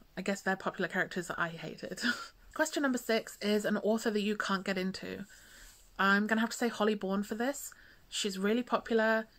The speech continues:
in a lot of the categories I enjoy, like Y A contemporary and adult contemporary, but I hate her books. I read Pretending and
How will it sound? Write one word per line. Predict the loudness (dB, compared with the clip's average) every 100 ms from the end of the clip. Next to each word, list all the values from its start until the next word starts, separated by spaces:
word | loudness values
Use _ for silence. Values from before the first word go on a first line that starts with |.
| -4
in | 2
a | 2
lot | 2
of | -2
the |
categories | -2 -4 -2 0
I | 2
enjoy, | 2 2 2 2 2 -2 -6 -20 -10 -6
like | 0
Y | 2 4
A | 2
contemporary | -2 0 0 0 0 0 0 -4 -4
and | -4 -2 -6 -10 -8 -4
adult | 0 0 0 -2
contemporary, | -2 0 0 0 0 0 0 4
but | 4
I | 4
hate | 2 0 0
her | 0
books. | 2 0 -2 -8 -10 -6
I | 2 4 4 2 2
read | 2 2 0
Pretending | -4 -2 -2 0 0 -2 -6 -10 -20 -20 -14 2
and | 4 6 4 0